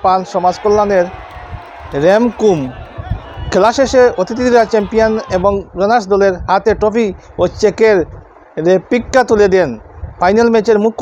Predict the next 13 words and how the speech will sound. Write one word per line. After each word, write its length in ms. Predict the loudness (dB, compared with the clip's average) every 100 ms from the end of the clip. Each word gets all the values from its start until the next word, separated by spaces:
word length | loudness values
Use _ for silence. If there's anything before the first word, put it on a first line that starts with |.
| 0
অতিথি 220 | 0 0
হিসেবে 200 | 0 2 0
উপস্থিত 260 | 0 -4 -4
ছিলেন 200 | -2 0 0
সোনাইয়ের 340 | 2 2 2 0
প্রাক্তন 320 | 0 0 -2 0
বিধায়ক 300 | 2 2 0 -2
আমিনুল 260 | 0 2 2
হক 140 | 0 0
লস্কর। 360 | -2 -2 -2 -2 -10 -18 -20 -12 -6 0 0
এছাড়া 340 | 2 4 4 2 -2
অন্যান্য 320 | -2 0 0 0 -2
অতিথিদের 420 | -4 -4 0 2